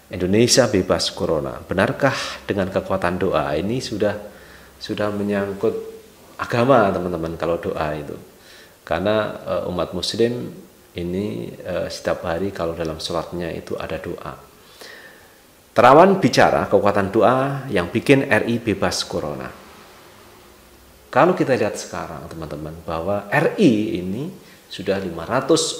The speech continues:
empat belas orang yang terjangkit kena virus corona.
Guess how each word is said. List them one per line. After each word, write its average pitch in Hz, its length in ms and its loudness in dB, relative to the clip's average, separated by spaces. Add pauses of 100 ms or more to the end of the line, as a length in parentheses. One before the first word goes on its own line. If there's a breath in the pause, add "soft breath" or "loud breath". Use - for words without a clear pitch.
empat 110 320 -6
belas 104 160 -4 (160)
orang 147 400 8
yang 123 160 4 (160)
terjangkit 95 1040 -6
kena 85 240 -6
virus 90 400 -10
corona. 110 400 -2